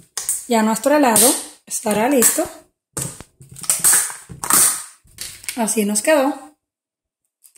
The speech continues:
Ahora les mostraré en una copa para que puedan apreciar mejor.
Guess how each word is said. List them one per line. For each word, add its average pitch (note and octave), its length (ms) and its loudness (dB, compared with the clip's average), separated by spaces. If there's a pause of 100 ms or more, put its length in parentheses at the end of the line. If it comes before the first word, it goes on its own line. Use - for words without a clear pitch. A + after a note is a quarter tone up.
(280)
Ahora A3+ 240 4
les A#3 220 2
mostraré C4 400 0
en B3 100 0
una C#4 220 -2
copa C4 320 0 (1600)
para C4+ 220 2
que C#4 80 2
puedan A#3+ 300 4
apreciar A3+ 420 2
mejor. F#3+ 300 -4